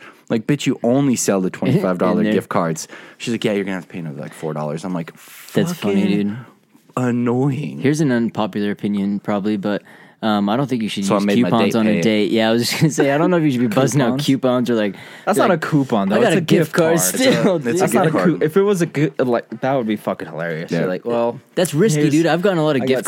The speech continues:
Speaker 2: cards from
Speaker 3: seventy-five
Speaker 2: places
Speaker 3: cents
Speaker 2: that
Speaker 3: off."
Speaker 2: don't even work, where they're like, like, you get 'em as an award or whatever, and then you're like, "Oh, yeah, I'll go out," and then you're like, "Oh, it hasn't been activated," and you're like,
Speaker 3: How many
Speaker 2: "Fuck."
Speaker 1: Well,
Speaker 3: old gift cards do you have?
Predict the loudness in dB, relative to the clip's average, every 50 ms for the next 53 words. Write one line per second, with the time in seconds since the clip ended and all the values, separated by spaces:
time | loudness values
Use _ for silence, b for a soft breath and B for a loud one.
0 | 2 2 2 2 2 0 2 2 2 2 0 0 0 0 0 0 0 0 0 -2
1 | -2 -2 0 0 0 0 0 0 0 0 -2 -2 -2 -4 -6 -8 -8 -6 -4 -4
2 | -4 -2 -4 -4 -6 -8 -10 B B B B B B B B B -4 -4 -2 -2
3 | -2 0 0 0 2 0 0 0 -2 -2 -2 -2 -2 -2 -2 -2 -2 -2 -2 0
4 | 0 -2 -2 0 0 0 0 0 0 0 -2 -2 -4 -4 -4 -2 -2 0 0 -2
5 | -2 0 0 -2 0 0 0 -2 -2 -2 -2 -2 -2 -2 -2 0 0 0 0 -2
6 | -2 -2 -2 -4 -6 -6 -4 -4 -4 -2 -4 -4 -6 -6 -6 -8 -8 -10 -12 -8
7 | -4 -2 0 2 2 2 4 4 2 2 2 0 0 0 0 0 -2 -2 0 0
8 | -2 -2 -6 -4 -2 0 2 2 2 0 0 -2 -4 -4 -6